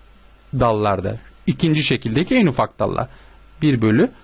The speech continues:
dokuz olacak o zaman şu üf-, ufak dallar. Şöyle gösterelim.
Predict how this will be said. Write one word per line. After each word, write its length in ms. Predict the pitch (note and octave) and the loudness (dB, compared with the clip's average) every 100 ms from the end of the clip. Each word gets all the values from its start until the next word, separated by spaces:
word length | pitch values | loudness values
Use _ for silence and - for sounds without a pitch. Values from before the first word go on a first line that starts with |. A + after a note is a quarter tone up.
| - - | -8 -2
dokuz 260 | A#3 C#4 | 0 2
olacak 300 | B3 A#2 G#2+ | 0 0 -2
o 20 | |
zaman 200 | G#2 G2+ G#2 | -2 -2 -4
şu 160 | - | -6
üf-, 260 | - F#3 - | -2 -4 -2
ufak 340 | G#3 - C#3+ - | -4 0 -2 -2
dallar. 320 | G2+ - - - - - - - - | -4 -2 -8 -12 -20 -20 -20 -20 -18
Şöyle 340 | - - C#4 G3+ | -8 0 2 2
gösterelim. 680 | A#2 - A#2 G#2+ G#2+ A3+ | 0 0 0 2 2 0